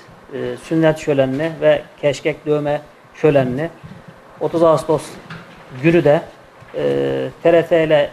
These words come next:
işbirliği yaparak bir halk müziği, Türk halk müziği konserini gerçekleştirdik. İtfaiye Müdürlüğümüzde de Ağustos ayında toplam yüz otuz iki adet, e, faaliyet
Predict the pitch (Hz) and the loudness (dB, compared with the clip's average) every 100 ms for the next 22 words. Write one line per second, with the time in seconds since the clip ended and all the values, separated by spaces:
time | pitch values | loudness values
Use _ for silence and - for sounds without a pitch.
0 | - - - 139 139 135 139 151 165 - | -10 -12 -6 -4 0 0 2 -2 -2 -10
1 | - - 156 147 - - 160 160 143 135 | -20 -20 -16 -14 -8 -2 -2 -2 -8 -4
2 | 147 147 - - - - - 156 160 156 | -4 -4 -12 -20 -20 -20 -4 -2 2 0
3 | 151 131 131 127 139 139 139 131 156 160 | 0 -6 -6 -4 -4 -2 -2 -2 -4 -10
4 | - - - - - - - - 151 143 | -16 -20 -20 -20 -20 -20 -20 -8 -2 -2
5 | 151 139 147 131 - 123 120 - - - | 0 -2 0 -2 -2 -8 -8 -16 -20 -20
6 | - - - 180 - 180 180 175 170 156 | -20 -20 -14 -14 0 2 4 2 -2 -2
7 | 156 147 151 170 - 156 151 - 165 156 | -4 -4 0 2 2 0 0 0 -2 0
8 | 139 139 160 160 156 151 160 170 - - | -2 -2 -4 -2 -6 -2 0 0 -4 -18
9 | - - - - 147 165 165 160 165 180 | -20 -20 -20 -16 -2 -2 -2 -10 -2 0
10 | 156 160 175 - - _ - - - 151 | 2 0 0 -8 -20 _ -20 -20 -16 -8
11 | 139 135 135 165 156 151 160 | -4 -4 -2 0 0 0 -4